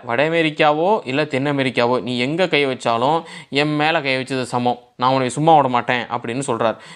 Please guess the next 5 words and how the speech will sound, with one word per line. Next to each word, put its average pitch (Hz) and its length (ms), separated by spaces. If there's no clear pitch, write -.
இதுதான் 147 380
வந்து 143 80
பாத்தீங்கன்னா 123 480
மன்றோவுடைய 139 760
கோட்பாடு. 117 600